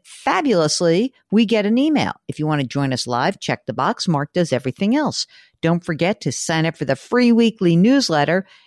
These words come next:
and subscribe to the Jill on Money Live service, because in just a few days, beginning of December, we will be hosting one of our quarterly live webinars. This one is with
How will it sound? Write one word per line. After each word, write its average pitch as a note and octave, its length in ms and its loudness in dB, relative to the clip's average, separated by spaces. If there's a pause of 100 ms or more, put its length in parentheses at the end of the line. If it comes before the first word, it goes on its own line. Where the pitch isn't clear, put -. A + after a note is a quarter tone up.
and F#3+ 200 0
subscribe A#3 720 -2
to F3+ 100 -2
the D3+ 100 0
Jill A#3 520 0
on F#3+ 460 0
Money D#3+ 500 0
Live D3 880 0
service, - 640 -2 (400)
because G3 840 -2 (460)
in G3 220 4
just A#3 340 -2
a G3 40 0
few F#3 220 -2
days, - 600 -4 (160)
beginning B2 320 -2
of A2 80 -10
December, D#3 500 -4
we F3+ 300 0
will E3+ 360 -2
be C#3+ 280 -4 (100)
hosting C#3 600 -2
one D#3 260 -2
of D3 100 -2
our D3+ 100 0
quarterly C#3+ 720 -4
live A#2+ 480 -4
webinars. F3+ 600 -2 (280)
This A3+ 220 0
one C3+ 300 0
is C3+ 160 -6
with C#3 160 -4